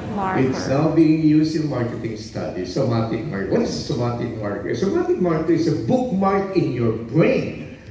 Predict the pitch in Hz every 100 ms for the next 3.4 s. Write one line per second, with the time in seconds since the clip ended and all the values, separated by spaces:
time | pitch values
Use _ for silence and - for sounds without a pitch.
0 | - - 165 180 196 202 - 175 156 156
1 | 156 147 143 131 143 - - 170 156 -
2 | 117 151 160 - 160 151 139 135 127 135
3 | 135 147 151